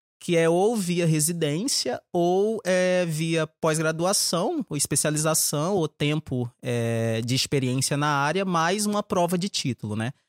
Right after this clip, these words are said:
A residência, quando você faz residência, você também tem que fazer prova de título. O que é residência, né? Cara, é, é, é, é, s-, são ali, na psiquiatria, no caso, três anos, onde você, em geral, vai tá dentro de um serviço, né, de psiquiatria, um hospital psiquiátrico,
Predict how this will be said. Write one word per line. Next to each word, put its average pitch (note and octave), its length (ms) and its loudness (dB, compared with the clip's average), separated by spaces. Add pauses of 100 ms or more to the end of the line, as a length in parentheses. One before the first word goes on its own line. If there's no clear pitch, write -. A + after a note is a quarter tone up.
(160)
A D#3+ 60 2
residência, F#3+ 720 0
quando E3+ 160 -4
você F3 80 -2
faz D#3+ 180 -2
residência, D#3 400 -2
você E3+ 200 -2
também E3 500 -2
tem F#3+ 160 -4
que - 60 -6
fazer F3 200 -2
prova E3 260 -2
de E3+ 100 -8
título. - 340 -6 (260)
O B3 60 -6
que - 80 -4
é D4 60 4
residência, B3 640 0
né? D#3 220 -2 (120)
Cara, D3 420 0 (120)
é, C#3 60 -4
é, C3+ 60 0
é, C#3 460 0 (500)
é, A#2+ 40 -8 (920)
s-, - 160 -4
são D#3+ 260 0
ali, E3 280 2
na D#3 140 0
psiquiatria, E3 480 -2
no D#3+ 100 -2
caso, D3 280 -2
três E3 420 -2
anos, E3+ 240 -2
onde F3+ 180 -2
você, D#3+ 400 -2
em D#3+ 140 0
geral, D#3+ 300 0
vai D3 100 -2
tá D3+ 120 -2
dentro D#3 280 -4
de D3 120 -2
um D3 80 0
serviço, D3 680 0
né, D3+ 140 0
de - 80 -6
psiquiatria, C#3+ 580 -2
um G#3 60 -2
hospital D3 260 0
psiquiátrico, - 840 -2